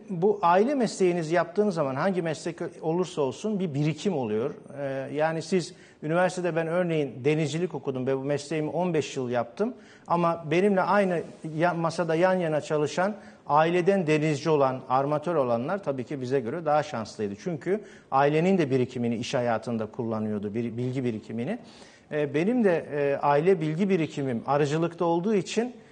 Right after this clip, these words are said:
sonradan bir de doğa çağırdı tabii. Ee, çok güzel bir, e, ortamda kim çalışmak istemez? Tekrar mesleğime döndüm. E, bir de, e, ailemizin bilgi birikimini kendi,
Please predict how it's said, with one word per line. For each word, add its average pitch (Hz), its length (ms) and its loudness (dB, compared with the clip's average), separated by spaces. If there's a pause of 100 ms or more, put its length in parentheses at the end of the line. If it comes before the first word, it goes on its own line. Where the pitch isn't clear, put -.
(120)
sonradan 180 580 2
bir 208 60 2
de 190 140 6
doğa 190 300 8
çağırdı 127 420 2
tabii. 135 460 -2
Ee, 135 180 4
çok - 280 -2
güzel 147 360 2
bir, 139 160 2
e, 123 360 -4 (100)
ortamda 135 480 -2
kim 170 180 -4
çalışmak 123 480 -4
istemez? 190 420 -4 (320)
Tekrar 165 340 2
mesleğime 175 600 0
döndüm. 180 520 0
E, 160 120 -6
bir 202 80 2
de, 196 180 4 (160)
e, 175 40 -10
ailemizin 165 800 0
bilgi 175 280 0
birikimini 139 540 -4 (260)
kendi, 180 380 4